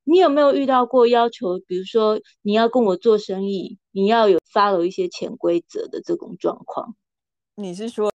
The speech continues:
Speaker 2: 所谓性骚-，性骚扰吗？
Speaker 1: 是，是。
Speaker 2: 哦，当然有啊。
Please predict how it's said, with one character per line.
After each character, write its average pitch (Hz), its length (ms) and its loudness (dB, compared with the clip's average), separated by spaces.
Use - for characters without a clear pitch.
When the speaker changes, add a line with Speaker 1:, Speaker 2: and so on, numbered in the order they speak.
Speaker 2:
所 208 120 -10
谓 240 160 -2
性 240 220 -12
骚-， 202 320 -8
性 247 260 -12
骚 220 440 -6
扰 151 260 -12
吗？ 95 80 -20
Speaker 1:
是， 214 500 2
是。 208 460 -2
Speaker 2:
哦， 311 220 0
当 311 180 -2
然 349 140 -4
有 220 160 -2
啊。 202 140 -2